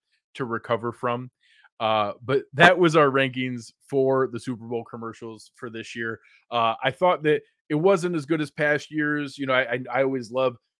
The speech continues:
uh, the guy, the little kid out in the front yard with the, you know,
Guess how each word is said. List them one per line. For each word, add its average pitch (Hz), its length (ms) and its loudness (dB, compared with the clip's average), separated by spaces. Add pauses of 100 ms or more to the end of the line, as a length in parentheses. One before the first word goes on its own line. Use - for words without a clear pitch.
(160)
uh, 117 340 0 (100)
the 117 140 -6
guy, 127 720 2
the 117 140 -6
little 135 260 -4
kid 143 280 -4
out 135 100 0
in 120 60 -14
the 117 60 -8
front 127 300 -8
yard 127 420 0 (120)
with 117 220 -6 (140)
the, 107 440 -4 (460)
you 123 100 -8
know, 110 200 -6